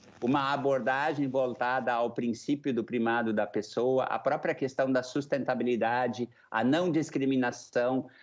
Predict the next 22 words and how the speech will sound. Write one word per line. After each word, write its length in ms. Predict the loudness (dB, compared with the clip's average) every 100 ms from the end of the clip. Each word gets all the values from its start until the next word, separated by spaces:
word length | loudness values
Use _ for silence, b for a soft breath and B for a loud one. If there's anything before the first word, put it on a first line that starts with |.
| B -2
a, 320 | 0 0 0
ao 160 | 2
ato 320 | 2 0 0 0
de 220 | 2 2
evitar 500 | 0 -2 0 0 0
os 160 | -2
vieses, 800 | 0 0 2 2 2 -2 -6 -10 -6
a, 400 | -2 0 0 0
a 40 |
abertura 600 | 0 0 -2 0 2 2
para 240 | 0 0 0
a 20 |
auditoria, 720 | 0 -2 -2 -2 0 2 2
governança 640 | 2 2 2 2 2 0 -2
transparente, 880 | 0 -2 -2 0 2 2 0 -2
regulação 680 | 0 2 2 2 2 0 0
e 80 | 0
compliance 720 | 0 -2 0 0 0 -2 -2
e 300 | 2 2 0 b b
assim 400 | -4 -4 0 0
por 220 | 2 0 0
diante. 440 | 0 -2 -8